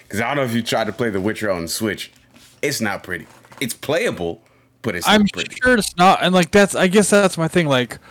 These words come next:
Speaker 2: is this going to be like what we used to see out of, like, Call of Duty on the Wii?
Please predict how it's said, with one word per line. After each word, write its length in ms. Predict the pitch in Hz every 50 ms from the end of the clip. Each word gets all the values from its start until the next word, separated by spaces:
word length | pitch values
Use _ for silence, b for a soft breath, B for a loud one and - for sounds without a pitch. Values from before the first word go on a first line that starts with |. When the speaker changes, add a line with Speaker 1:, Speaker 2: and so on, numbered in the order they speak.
| b b b _ _ _ -
Speaker 2:
is 200 | 170 170 160 151
this 180 | 190 208 190 -
going 260 | - 208 208 208 196
to 140 | - 202 156
be 240 | 156 185 185 180
like 320 | 170 170 165 156 147 - 151
what 140 | 156 160 156
we 120 | 160 160
used 200 | 170 165 147 -
to 80 | 151 139
see 340 | - - 170 165 156 156
out 340 | 139 110 127 139 139 139 135
of, 540 | 135 135 131 131 131 131 131 131 127 117 -
like, 180 | 131 131 120 -
Call 320 | - - - 156 151 147
of 80 | 139 127
Duty 240 | 139 143 139 143
on 140 | 139 131 120
the 60 | 117
Wii? 440 | 110 107 110 123 127 139 170 175 165